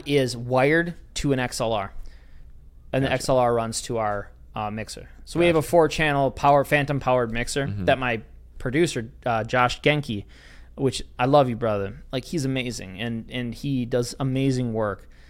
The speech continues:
Speaker 1: And, and our, our setup is complex. We have multiple camera angles, streams, lower thirds, banners,
Speaker 2: Mm-hmm.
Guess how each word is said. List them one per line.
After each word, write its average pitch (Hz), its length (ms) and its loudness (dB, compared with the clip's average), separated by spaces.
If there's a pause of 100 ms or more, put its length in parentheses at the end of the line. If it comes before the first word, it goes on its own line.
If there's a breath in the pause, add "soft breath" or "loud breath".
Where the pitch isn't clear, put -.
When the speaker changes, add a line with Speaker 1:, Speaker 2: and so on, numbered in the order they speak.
(320 soft breath)
Speaker 1:
And, 120 160 -6
and 143 320 0
our, 220 340 8
our 190 220 6
setup 151 400 4
is 127 220 -4
complex. 127 680 -2
We 139 100 2
have 120 140 -2
multiple 135 640 2
camera 113 400 -6
angles, 104 340 -8
streams, 123 840 -4
lower 131 340 2
thirds, 131 500 2
banners, 123 560 -4 (420 loud breath)
Speaker 2:
Mm-hmm. 110 100 -4